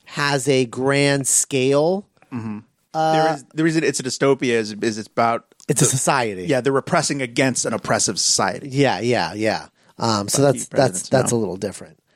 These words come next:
Speaker 1: Um, hmm.
Speaker 2: Uh, gosh, what was that movie? It was, like, super indie. Bellflower. Did you ever see Bellflower?
Speaker 1: No.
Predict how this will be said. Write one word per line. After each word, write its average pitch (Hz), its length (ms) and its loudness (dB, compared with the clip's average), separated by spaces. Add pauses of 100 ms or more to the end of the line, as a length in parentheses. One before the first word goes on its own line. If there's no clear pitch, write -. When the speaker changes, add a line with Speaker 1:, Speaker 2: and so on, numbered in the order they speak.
(180)
Speaker 1:
Um, 107 540 -2 (420)
hmm. 233 160 0 (400)
Speaker 2:
Uh, 165 320 2
gosh, 156 500 -2
what 156 60 2
was 165 100 2
that 165 140 -2
movie? 147 400 2
It 123 60 2
was, 120 200 -2
like, 110 220 -8
super 120 500 -4
indie. 95 520 -4 (840)
Bellflower. 104 560 0
Did 90 80 -6
you 131 60 -4
ever 135 80 -2
see 127 40 0
Bellflower? 127 760 0
Speaker 1:
No. 131 380 -2